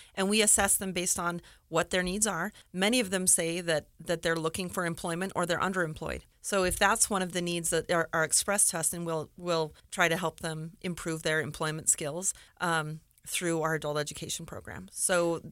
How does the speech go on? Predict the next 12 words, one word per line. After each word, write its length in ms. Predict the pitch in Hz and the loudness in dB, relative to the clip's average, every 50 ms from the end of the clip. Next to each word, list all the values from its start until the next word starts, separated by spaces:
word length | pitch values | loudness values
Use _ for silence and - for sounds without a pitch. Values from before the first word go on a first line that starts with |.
| - _ _ | -18 _ _
that 240 | - 190 175 165 - | 2 2 2 2 2
will, 300 | 175 175 170 160 160 156 - - _ | 0 0 2 2 0 -2 -6 -14 _
that 200 | - 180 165 - | -2 0 0 0
c-, 60 | - - | 0 0
some 200 | - - 220 214 | 2 2 4 4
of 60 | 214 214 | 4 2
those 200 | 214 226 202 196 | 2 2 2 -2
le-, 120 | 190 - - | -4 -6 -8
lead 260 | 190 190 190 185 160 | -6 -4 -4 -4 -2
directly 440 | 175 160 156 160 160 - 202 180 170 | -2 0 0 0 -2 -2 -4 -4 -2
into 160 | 165 160 175 | -2 -2 -2
jobs, 480 | 156 - 139 135 170 214 220 - - | 0 2 2 4 2 2 0 -2 -2